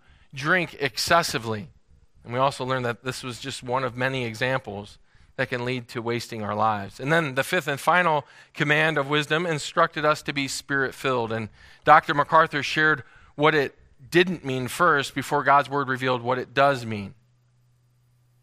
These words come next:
The Spirit-filled life, we said, cannot be based on past experiences or future experiences. We said the Spirit-filled life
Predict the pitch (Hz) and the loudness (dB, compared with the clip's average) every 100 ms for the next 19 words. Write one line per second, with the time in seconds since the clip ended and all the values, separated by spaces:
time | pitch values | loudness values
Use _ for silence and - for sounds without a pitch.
0 | _ _ - 120 - 151 151 - 165 156 | _ _ -16 -10 0 2 2 0 0 2
1 | 139 113 _ _ - 143 151 147 135 - | 0 -4 _ _ -2 6 8 8 2 -2
2 | _ _ 147 139 - 160 156 131 156 143 | _ _ -4 -2 2 4 4 2 0 2
3 | 151 156 135 123 147 151 - - 135 135 | 2 2 -2 2 2 2 -2 0 2 0
4 | 113 _ - - 165 160 156 - - 147 | -6 _ -10 0 4 6 4 0 -10 -10
5 | - - 170 143 113 104 107 101 98 - | -8 -2 -2 0 -4 -8 -12 -12 -14 -20
6 | _ _ - - 135 123 170 196 - 170 | _ _ -16 -2 0 0 0 -2 0 -2
7 | 151 147 - 160 165 147 - 113 107 127 | 0 -2 -4 -2 0 0 -4 -8 -6 -4
8 | 180 139 - - 175 180 - 175 175 135 | -4 -4 -8 0 2 2 0 0 0 2
9 | 139 175 160 156 | 6 8 6 2